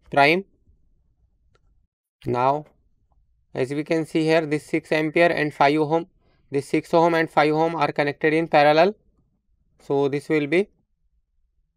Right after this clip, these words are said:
here we can write six ohm parallel with five ohm. So it will be six into five divided by six plus five. If we solve this, so it will be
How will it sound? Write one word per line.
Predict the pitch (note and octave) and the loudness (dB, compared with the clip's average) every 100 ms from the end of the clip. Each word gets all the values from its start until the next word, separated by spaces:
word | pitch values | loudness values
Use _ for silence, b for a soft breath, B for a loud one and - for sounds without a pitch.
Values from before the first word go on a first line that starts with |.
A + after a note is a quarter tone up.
| _ _ _ _ _ _ _ _ _ | _ _ _ _ _ _ _ _ _
here | C#3 C#3 | -4 -4
we | C#3+ | -4
can | C#3 D3+ | -4 -4
write | C#3+ D3+ - | -2 -2 -4
six | - - D3+ - | -8 -6 -6 -2
ohm | D#3 D#3+ F#3+ - _ _ _ _ - | 0 2 0 -8 _ _ _ _ 0
parallel | C#3 C#3 D3+ D#3 D3+ | 2 2 2 2 0
with | E3+ F3+ _ _ _ _ | -2 -4 _ _ _ _
five | _ C#3+ D3 D#3+ | _ 2 2 0
ohm. | D#3 D3+ F3+ G#3+ _ _ _ _ _ _ _ _ _ _ _ | 0 0 -2 -4 _ _ _ _ _ _ _ _ _ _ _
So | _ C#3 C#3 | _ -6 -4
it | C#3 | -2
will | D3 | -4
be | C#3+ | -4
six | C#3+ - D3 - | -6 -6 -6 -6
into | D3+ D3 D#3 | -6 -6 -4
five | - C#3 D3+ G3 _ _ _ _ _ C3 | 0 0 0 -6 _ _ _ _ _ -6
divided | C3 C#3 C#3 D3 D3+ | -2 2 2 2 2
by | C#3 C#3+ F#3 - _ | 4 4 2 -8 _
six | _ - D#3 - | _ -6 -6 -8
plus | - D3 D#3+ | -2 -2 -2
five. | _ C#3 A#2 - _ _ _ _ _ _ _ _ _ _ _ _ _ _ _ _ _ _ _ _ _ _ - | _ -4 -4 -10 _ _ _ _ _ _ _ _ _ _ _ _ _ _ _ _ _ _ _ _ _ _ -18
If | C3 | -10
we | D3 D3 | -6 -4
solve | - D3+ D3+ | 0 2 2
this, | D#3+ F3 | -2 -4
so | - D3+ | -4 -2
it | C#3+ C3+ | -2 -4
will | D3+ C#3+ | -4 -2
be | D#3 G3 | -2 -4